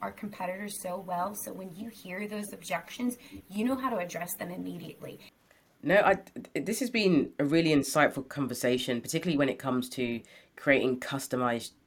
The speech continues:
Speaker 2: uh, training programs. I think that's, I think that's something that a lot of companies probably aspire to do, but, like, I don't even know where to start. How do we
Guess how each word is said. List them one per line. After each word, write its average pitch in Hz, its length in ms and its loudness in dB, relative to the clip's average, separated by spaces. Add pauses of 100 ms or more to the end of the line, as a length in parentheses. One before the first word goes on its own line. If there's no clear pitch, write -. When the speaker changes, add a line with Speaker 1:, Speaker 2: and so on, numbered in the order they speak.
(120)
Speaker 2:
uh, 113 60 -8 (200)
training 139 440 2
programs. 117 260 -4
I 120 40 -2
think 165 200 0
that's, - 260 2 (380)
I 147 140 0
think 190 140 2
that's 185 180 2
something 143 320 4
that 120 180 4
a - 20 4
lot 127 120 4
of - 100 -6
companies 127 380 -2
probably 120 420 -2
aspire 117 540 0
to 127 120 -4
do, 143 380 6
but, 117 340 4
like, 120 220 -2
I 127 60 2
don't 156 140 2
even 120 180 -2
know 117 80 -2
where 113 100 -6
to 104 120 -14
start. 117 380 -2
How 139 100 2
do 151 80 0
we 139 260 2